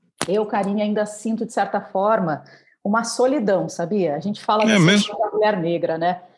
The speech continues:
Speaker 1: Solidão da mulher negra na parte emocional, mas aí não é isso que a gente tá falando, de relacionamentos e tal, não é isso que a gente tá falando. Mas, por exemplo, eu saí do Rio Grande do Sul. Durante meu período lá no Rio Grande do Sul, eu fui sempre a única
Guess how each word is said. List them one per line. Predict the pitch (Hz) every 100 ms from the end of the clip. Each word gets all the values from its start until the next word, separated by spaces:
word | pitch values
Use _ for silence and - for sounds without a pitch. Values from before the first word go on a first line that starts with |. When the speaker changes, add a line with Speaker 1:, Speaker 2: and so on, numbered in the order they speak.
| _ _
Speaker 1:
Solidão | - 196 233
da | 226
mulher | 208 208
negra | 208 202 196 170
na | 180
parte | 180 180 -
emocional, | 190 185 - 160 185 240 254
mas | 165
aí | 160
não | 160 160
é | 170
isso | 165
que | 175
a |
gente | 156 -
tá | 170
falando, | - 151 180 190
de | 151 143
relacionamentos | 165 156 - 156 143 190 196 180 147
e | 143
tal, | - 180
não | 180 180
é | 202
isso | 214
que | 214
a |
gente | 202 -
tá | 208
falando. | 233 185 135 - _ _ -
Mas, | 202 202
por | 233
exemplo, | 226 202 180 143 156 - _ _ -
eu | 226
saí | 233 233
do | 226
Rio | 240
Grande | 233 220
do | 220
Sul. | 220 - 143 131 _ _ _ _ -
Durante | 170 226 269 -
meu | 240
período | 240 190 190
lá | 180 175
no | 175
Rio |
Grande | 170 165 151
do | 151
Sul, | - 226 214 - _ _ _ _ _ -
eu | 202 226
fui | 247 - 233 240
sempre | - 220 226 254 - - -
a | 208
única | 214 254 277 269 277